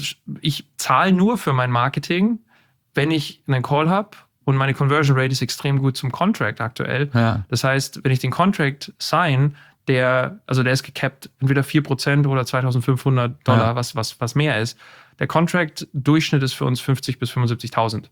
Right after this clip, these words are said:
Speaker 2: Ja.
Speaker 1: Ja, dann gehen zweieinhalb halt an, an
Speaker 2: Mega.
Speaker 1: die Person.
Speaker 2: Ja.
Speaker 1: Die sind happy und der nächste Kunde wird auch Teil vom Referral-System.
Speaker 2: Ja.
Speaker 1: Und so denke ich über Go-to-Market nach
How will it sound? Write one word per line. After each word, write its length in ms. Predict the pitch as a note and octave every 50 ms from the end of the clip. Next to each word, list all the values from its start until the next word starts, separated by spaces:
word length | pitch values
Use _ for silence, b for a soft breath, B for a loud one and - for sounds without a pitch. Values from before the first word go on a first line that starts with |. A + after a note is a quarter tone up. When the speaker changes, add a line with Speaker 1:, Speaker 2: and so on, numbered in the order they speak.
| _ -
Speaker 2:
Ja. 320 | A#2 A2+ G#2+ G#2 - - -
Speaker 1:
Ja, 100 | - C3+
dann 140 | B2+ A#2+ B2
gehen 180 | B2+ C3 C3 A#2+
zweieinhalb 480 | - - C#3 C3 C3 B2+ B2+ C#3 -
halt 260 | - C3+ C#3 C#3 - -
an, 420 | - C3+ C3 C3 B2+ B2+ C3 D3 C#3+ _ _ _ _
an 320 | - C3+ B2+ B2+ B2+ B2
Speaker 2:
Mega. 220 | A2 G#2+ G#2+ G#2 F#2+
Speaker 1:
die 80 | E3
Person. 440 | D3+ D#3+ C#3 B2+ A#2+ A#2+ C3 D#3 E3 B B B B
Speaker 2:
Ja. 120 | B G#2+ G#2+
Speaker 1:
Die 80 | D#3+
sind 120 | E3+ F3 C3
happy 440 | B2+ B2+ A#2+ - C#3 D#3 F#3 F#3 b b b b b
und 160 | b C#3 C3
der 60 | C3+
nächste 300 | B2 D3 E3+ E3 - D#3
Kunde 380 | C#3+ - C#3 C3 C3 C3+ C#3+ C#3+
wird 80 | C#3 -
auch 160 | - - -
Teil 160 | - C3+ A#2+
vom 140 | A#2 A2+ A2+
Referral-System. 640 | A2+ G#2+ - - A#2 A2+ A2+ - A2 - - - -
Speaker 2:
Ja. 400 | A#2 A#2+ A#2+ A#2+ A#2 A2 G#2+ A2 b b b b b _
Speaker 1:
Und 460 | - C3+ B2 B2 A#2+ A#2+ B2 B2 - - _ -
so 280 | - C#3 C3 C#3+ D#3+ F3
denke 220 | F3 F3 E3+ F3
ich 100 | E3+ -
über 140 | D3+ C#3+ C3
Go-to-Market 800 | C3 C3 B2 - B2 A#2 A2+ C3 C#3+ - F#3+ G3 F#3+ - - - _ _ -
nach 580 | E3+ C#3 C#3 C3+ C#3+ E3+ G3 G#3 - - -